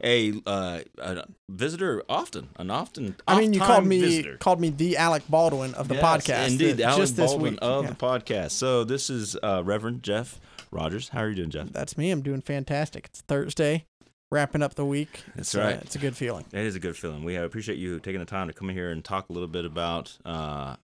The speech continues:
Speaker 1: today we're gonna talk about Samuel. So, uh, the book of Samuel, the character of Samuel,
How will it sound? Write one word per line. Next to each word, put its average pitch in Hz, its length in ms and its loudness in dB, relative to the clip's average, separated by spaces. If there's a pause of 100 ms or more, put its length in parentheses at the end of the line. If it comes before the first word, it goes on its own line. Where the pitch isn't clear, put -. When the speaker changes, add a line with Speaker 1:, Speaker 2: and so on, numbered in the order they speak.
(120)
Speaker 1:
today 98 220 -6
we're 120 120 -10
gonna 92 80 -8
talk 95 100 -10
about 110 160 -12
Samuel. - 400 -12 (460)
So, 80 540 -6 (640)
uh, 76 260 -8
the 73 100 -10
book 95 260 -8
of 120 80 -10
Samuel, 113 360 -8
the - 100 -14
character 95 420 -6
of 87 80 -10
Samuel, 92 360 -10